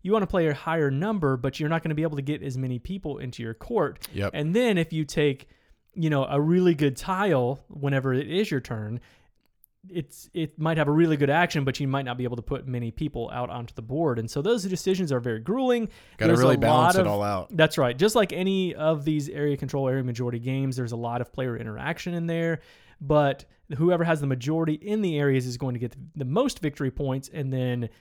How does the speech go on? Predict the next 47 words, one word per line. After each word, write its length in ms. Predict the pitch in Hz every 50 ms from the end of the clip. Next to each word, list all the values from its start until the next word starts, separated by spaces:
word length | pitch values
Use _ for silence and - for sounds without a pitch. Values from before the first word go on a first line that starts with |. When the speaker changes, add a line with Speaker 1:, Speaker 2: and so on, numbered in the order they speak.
| _ _
Speaker 1:
there's 220 | - 135 131 127 120
a 60 | 113
sliding 380 | - - 139 127 120 117 113 110
scale. 240 | - - - 127
The 100 | 123 156
other 120 | 220 262 220
thing 140 | - 185 156
I 60 | 139
Speaker 2:
Yeah. 60 | 139
Speaker 1:
like 200 | 135 135 131 -
is 160 | 143 127 120
the, 240 | 120 127 120 120 113 - - _ - - -
the 120 | 143 135
tower 520 | - - - 131 131 135 151 165 170 160 - _ _ _ _ _ -
where 320 | - 147 135 139 135 131
you're 240 | 135 131 131 135 139
gonna 120 | 135 143 131
be 80 | 131
dropping 380 | 123 123 135 139 139 135 139 123
cubes, 340 | 120 - - 190 185 151 131
and 80 | 135 127
that 100 | 131 147
also 300 | 143 147 165 160 - 151
becomes 540 | 143 139 135 - - 139 131 127 127 120 139
an 160 | - 147 139
area 320 | - - 135 135 139 131 120
that 160 | 123 120 -
you're 80 | 139
gonna 100 | 123 123
be 120 | 120 123 120
vying 260 | 110 120 117 117 117
for 140 | 110 - -
points, 420 | 107 - - 220 214 190 156 - - - - - -
but 160 | - 135 131 123
it's 120 | 113 -
hidden. 340 | - - 214 240 262 - 131 101
Speaker 2:
Yeah, 120 | 120 104
I 40 | 98
like 200 | 92 90 87 -
that. 180 | 82 78 73 - 165
Speaker 1:
You 100 | 190 202
can 120 | 190 165
keep 200 | - 220 214 -
up 140 | 277 269 -
with 160 | 185 165 -
what 260 | 170 156 - - -
people, 400 | - 175 151 - 143 135 127 123